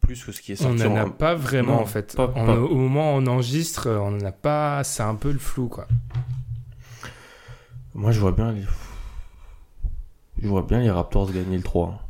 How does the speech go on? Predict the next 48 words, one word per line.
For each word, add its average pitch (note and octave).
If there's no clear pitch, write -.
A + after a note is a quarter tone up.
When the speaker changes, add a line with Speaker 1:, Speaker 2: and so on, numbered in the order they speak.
Speaker 2:
Moi, F3
je C#3+
dirais, C3+
en C3
gros, D3+
pour D3+
moi, C#3
je E3
serais -
pas C3+
surpris C#3+
qu'à B2
l'entame A2+
du A2+
match A2+
cinq, -
on A#2
soit A2+
à A2+
deux G#2+
deux. G2+
Speaker 1:
Ouais, F2+
oui, A2+
oui. G2+
Je -
pense A#2
que, -
je -
pense A2+
que -
les, F#2+
entre G2+
le G2
match G2
trois -
et F#2+
quatre, G#2
ça F#2+
va F2+
encore F#2
faire A2
un. F2
Je, -
je -
suis -
d'accord G2
avec F#2+
toi. -